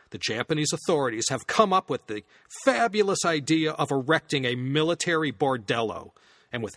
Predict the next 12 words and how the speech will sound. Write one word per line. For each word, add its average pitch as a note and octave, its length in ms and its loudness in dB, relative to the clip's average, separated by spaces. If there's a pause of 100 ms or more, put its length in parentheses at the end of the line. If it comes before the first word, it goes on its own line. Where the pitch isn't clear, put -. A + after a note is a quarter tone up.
hands C3+ 440 -2
clenched - 520 -2
in B2 120 -2
horror, C3 580 0 (520)
Minnie B2 380 -4
is G2+ 160 -4 (140)
forced B2 320 0
to A2 60 -12
watch G2 460 -6
as F#2+ 140 -8 (260)
authorized D3+ 760 2
underlings C#3 520 0